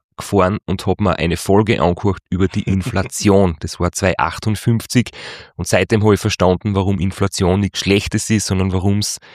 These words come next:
Speaker 1: in einem gewissen Maß sinnvoll ist, dass Dinge mit der Zeit ein bisschen teurer werden.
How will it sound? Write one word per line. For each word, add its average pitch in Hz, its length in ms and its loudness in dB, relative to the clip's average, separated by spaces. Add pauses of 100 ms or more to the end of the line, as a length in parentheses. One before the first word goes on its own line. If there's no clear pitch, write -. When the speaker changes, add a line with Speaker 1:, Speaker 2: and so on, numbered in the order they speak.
(140)
Speaker 1:
in - 80 -2
einem 85 100 0
gewissen 101 460 -4 (260)
Maß 87 460 -2
sinnvoll 110 500 0
ist, - 180 -2
dass 92 120 -6
Dinge 101 260 2
mit 92 140 -2
der 87 80 -2
Zeit 78 220 0
ein 90 60 0
bisschen 98 180 -8
teurer 82 340 2
werden. 69 240 -6